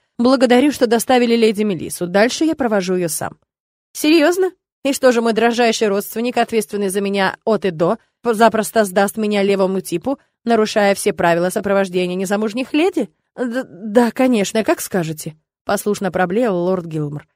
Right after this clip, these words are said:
"Я тогда подожду здесь и". Но Леандр снова перебил. "Нет нужды. Обратно я сам отвезу леди Мелиссу на собственном экипаже". "Слушайте, вы двое изучали такую штуку, как этикет, не?"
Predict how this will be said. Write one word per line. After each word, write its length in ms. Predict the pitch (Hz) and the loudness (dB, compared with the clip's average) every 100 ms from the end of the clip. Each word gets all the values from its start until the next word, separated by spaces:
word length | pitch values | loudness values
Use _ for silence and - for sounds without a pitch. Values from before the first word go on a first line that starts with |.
| _ _ _ | _ _ _
"Я 220 | - 240 | -2 -2
тогда 440 | 247 247 220 247 240 | 0 0 2 4 4
подожду 460 | 262 247 269 233 | 2 -2 -2 -2
здесь 380 | 277 202 180 - | -4 -2 -4 -4
и". 180 | 254 277 _ _ _ - | -6 -6 _ _ _ -6
Но 120 | 262 | -2
Леандр 420 | 254 330 349 320 | 0 0 -2 -4
снова 260 | - 226 226 | -4 -4 -4
перебил. 380 | 214 175 147 156 _ _ _ - | -4 -6 -10 -14 _ _ _ -2
"Нет 360 | 262 294 359 | 2 2 2
нужды. 500 | 302 302 214 180 156 _ | 0 0 -2 -4 -6 _
Обратно 420 | - 220 254 247 | 0 2 2 2
я 200 | 247 247 | 2 2
сам 240 | 233 202 175 | 2 0 -2
отвезу 360 | 170 190 180 | 0 0 2
леди 260 | 196 185 180 | 2 2 0
Мелиссу 400 | 190 202 294 294 | -2 -2 -2 -2
на 140 | 262 | -2
собственном 640 | 220 214 202 - 262 269 247 | -2 -2 -4 -4 -4 -2 -4
экипаже". 520 | - 156 78 - - _ _ _ _ _ _ - | -6 -8 -10 -12 -20 _ _ _ _ _ _ -8
"Слушайте, 540 | 294 359 - 190 196 | -2 -2 -2 -4 0
вы 140 | 220 277 | 2 2
двое 220 | 262 247 | 4 2
изучали 480 | 226 - 427 370 302 | 2 -2 0 0 0
такую 360 | 254 262 233 | -2 0 0
штуку, 380 | 214 - 453 311 | 0 0 0 0
как 220 | 294 294 | -4 -4
этикет, 440 | 285 277 - 143 170 | -4 -6 -6 -6 -4
не?" 140 | 294 | -6